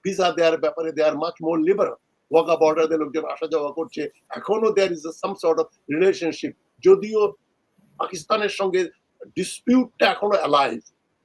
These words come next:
কাশ্মীর, since নাইনটিন ফর্টি সেভেন। তা সত্ত্বেও তারা যুদ্ধও করেছে ওদের সঙ্গে,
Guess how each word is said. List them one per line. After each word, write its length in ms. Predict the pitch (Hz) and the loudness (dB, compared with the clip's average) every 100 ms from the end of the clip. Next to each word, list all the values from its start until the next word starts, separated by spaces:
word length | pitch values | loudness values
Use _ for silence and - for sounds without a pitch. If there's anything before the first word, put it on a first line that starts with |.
| _ | _
কাশ্মীর, 380 | 165 - 160 120 - _ _ _ - | -6 -2 0 0 -6 _ _ _ 2
since 160 | 240 233 | 2 4
নাইনটিন 320 | 196 185 170 | 0 0 -2
ফর্টি 260 | 151 131 110 | -6 -6 -8
সেভেন। 320 | - 117 - _ _ - | -12 -12 -14 _ _ -8
তা 160 | 185 214 | -6 -4
সত্ত্বেও 460 | - 190 - 254 | -4 -6 0 0
তারা 260 | 254 202 185 | 2 2 2
যুদ্ধও 400 | 165 190 226 233 | -2 -2 4 4
করেছে 300 | 208 165 143 | 4 0 0
ওদের 160 | 127 | -6
সঙ্গে, 320 | 120 - 117 | -8 -10 -18